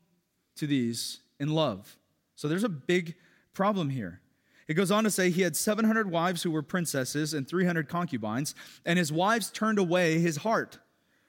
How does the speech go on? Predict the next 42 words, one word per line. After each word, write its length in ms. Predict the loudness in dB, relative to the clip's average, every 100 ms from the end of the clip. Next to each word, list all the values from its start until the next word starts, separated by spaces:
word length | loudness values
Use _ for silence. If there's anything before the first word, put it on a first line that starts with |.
| _ _
So 160 | -4
the 100 | 0
Lord 240 | 4 2 2
said 200 | 0 2
to 60 | 0
Solomon, 460 | 2 2 2 0
"Since 560 | 0 0 0 0 -2 -6 _ _ _
this 300 | 0 2 2
is 280 | 0 0 2
your 180 | 0 0
attitude, 480 | 2 2 0 0 0
and 120 | 0
you 100 | 0
have 240 | 0 0 0
not 240 | 0 -2
kept 180 | -4 -2
my 140 | -4
covenant 420 | -4 -4 -2 -4 -6 -16 -6
and 180 | 0 2
my 140 | 4 2
decrees 400 | 0 -2 -4 -2
which 160 | -2
I 120 | -2
commanded 420 | -2 -2 -2 -2 -2
you, 200 | -2 -4 -10 -6
I 160 | 0 2
will 160 | 2 2
most 320 | 2 0 0
certainly 680 | 0 0 0 2 4 2 0 -6 -20 _
tear 640 | -4 2 6 6 6 2 -2
the 180 | -2 -2
kingdom 560 | 0 -2 0 0 0
away 580 | 2 2 4 4 4 2 -2 -12
from 340 | -2 0 2
you 380 | 2 2 2 0 -6 _ _ _ _ -2
and 260 | 0 2
give 200 | 2 2
it 180 | 2 0
to 160 | 0 2
one 200 | 2 2
of 120 | 2
your 400 | 0 0 -2